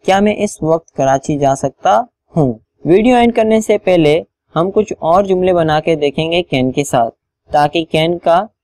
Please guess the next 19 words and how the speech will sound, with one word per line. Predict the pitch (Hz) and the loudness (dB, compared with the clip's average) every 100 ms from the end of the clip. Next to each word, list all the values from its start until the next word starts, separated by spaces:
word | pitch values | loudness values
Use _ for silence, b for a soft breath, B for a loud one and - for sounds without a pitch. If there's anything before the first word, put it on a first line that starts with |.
| _ _ | _ _
जब | 143 156 165 | -2 0 2
भी | 196 | 0
हम | 190 | 0
इस्तेमाल | 156 - 147 143 165 | -2 -4 -2 0 0
करें | 165 151 151 | -2 -2 -2
तो | 151 | -2
हमें | 147 135 147 208 - _ _ _ | -2 -2 -2 -2 -6 _ _ _
कोई | 147 156 | 0 2
भी | 156 147 | 2 -2
दिक्कत, | 139 - 180 196 - | -4 -4 -2 -2 -2
कोई | - 147 156 | -2 0 2
भी | 160 | 0
परेशानी | 156 139 131 143 139 147 | 0 -2 -2 -4 -4 -4
पेश | 139 151 180 127 | -2 -2 -4 -4
ना | 127 120 110 | -2 -2 -2
आए। | 110 - _ _ _ _ | -6 -8 _ _ _ _
I | 165 220 254 247 | 0 0 0 0
can | 240 226 | -2 -2
climb | 185 165 165 175 | -2 0 0 -2